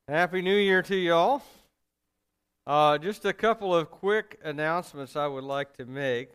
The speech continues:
Uh, first of all, uh, you are probably witnessing one of the very last times that we will pass the plate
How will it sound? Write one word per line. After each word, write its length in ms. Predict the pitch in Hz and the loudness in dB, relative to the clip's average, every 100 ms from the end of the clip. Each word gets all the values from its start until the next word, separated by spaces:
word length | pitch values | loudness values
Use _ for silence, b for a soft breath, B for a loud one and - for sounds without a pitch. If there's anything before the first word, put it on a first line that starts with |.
| _ | _
Uh, 200 | 127 131 | -6 -6
first 340 | 127 185 202 | -6 -8 -8
of 80 | 147 | -6
all, 400 | 139 151 190 - _ _ _ _ _ - | -2 0 -2 -8 _ _ _ _ _ -8
uh, 260 | 135 139 | -2 0
you 220 | 139 170 175 | -2 -4 -4
are 80 | |
probably 580 | 151 - 185 180 165 156 | -4 -2 -4 -4 -8 -6
witnessing 600 | 143 170 170 165 - 143 | -6 -6 -8 -10 -8 -8
one 180 | 139 156 | -6 -6
of 100 | 147 | -6
the 80 | 127 | -6
very 360 | 120 147 147 | -4 -2 -2
last 400 | 131 139 143 139 | -2 -4 -4 -8
times 480 | - 143 120 120 120 | -8 -6 -6 -8 -12
that 180 | 117 110 | -12 -10
we 140 | 127 | -12
will 160 | 123 104 | -14 -16
pass 340 | 98 120 120 | -14 -10 -10
the 120 | - 104 | -12 -20
plate 440 | - 147 120 104 | -10 -6 -6 -8